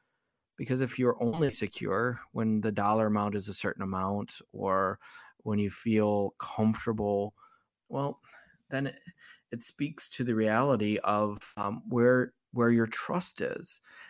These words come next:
And that's a first commandment issue. And here they're being called to worship the Lord. And that's always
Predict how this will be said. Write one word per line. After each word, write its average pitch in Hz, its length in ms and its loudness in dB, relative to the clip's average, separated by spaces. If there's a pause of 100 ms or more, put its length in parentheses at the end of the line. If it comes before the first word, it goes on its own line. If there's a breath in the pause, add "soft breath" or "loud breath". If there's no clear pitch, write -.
(140 loud breath)
And 117 100 0
that's 151 160 2
a 131 60 4
first - 600 0
commandment 117 480 4
issue. - 540 -2 (460 soft breath)
And 247 120 6
here 120 300 6
they're 131 160 8
being 113 280 6
called 113 320 4
to 113 60 -2
worship 117 380 2
the 113 80 0
Lord. 127 400 2 (280 loud breath)
And 120 100 4
that's - 180 6
always 123 540 6